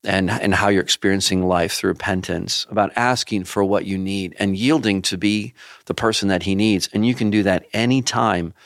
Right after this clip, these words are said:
in a short period of time. And what happens is,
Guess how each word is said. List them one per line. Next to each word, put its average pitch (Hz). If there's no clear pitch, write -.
in 101
a 95
short -
period 90
of 87
time. 85
And 101
what 95
happens 135
is, 90